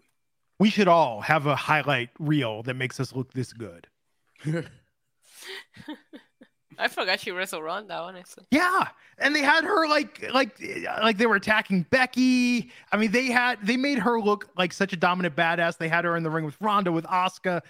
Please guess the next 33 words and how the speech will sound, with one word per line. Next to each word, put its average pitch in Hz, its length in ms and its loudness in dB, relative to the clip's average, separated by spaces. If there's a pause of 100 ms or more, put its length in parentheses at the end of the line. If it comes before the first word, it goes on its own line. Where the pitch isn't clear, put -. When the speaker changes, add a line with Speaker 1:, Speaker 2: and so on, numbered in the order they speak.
(240)
Speaker 1:
This 220 360 -2 (320)
was, 180 340 2
this 202 260 -2
was 294 120 -2
like 262 260 -2
the 185 100 -2
Hall 202 280 0
of 190 80 0
Fame 180 380 0
entrance 165 600 -2 (240)
video 170 320 2
package 156 480 0
for 160 140 0
Dana 143 260 0
Brooke. 120 360 -12 (440)
Speaker 3:
<laughs> 381 120 8 (1600)
You're 311 180 -4
not 294 260 4
wrong. 247 440 2
<laughs> - 360 -2
Speaker 1:
No, 277 500 2
I 214 100 2
mean, 254 160 0
this, 302 280 -4
again, 247 340 0
I, 202 100 -2
like, 226 280 -2 (180)
people 277 280 -4
think 294 180 0
I'm 240 140 0
being 220 320 0
hyperbolic 190 680 0
here. 135 360 -2